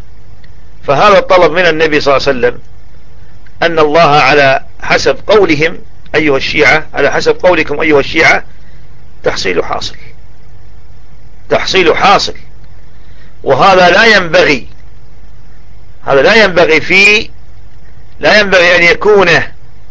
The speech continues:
من النبي صلى الله عليه وسلم. من المستحيل أن الآية تقول: "إنما يريد الله ليذهب عنكم رجس أهل البيت ويطهركم تطهيرا"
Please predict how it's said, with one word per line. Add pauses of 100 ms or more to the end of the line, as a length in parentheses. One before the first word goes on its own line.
(760)
من
النبي
صلى
الله
عليه
وسلم. (120)
من
المستحيل (1080)
أن
الآية (1400)
تقول:
"إنما
يريد
الله
ليذهب
عنكم
رجس
أهل
البيت
ويطهركم
تطهيرا"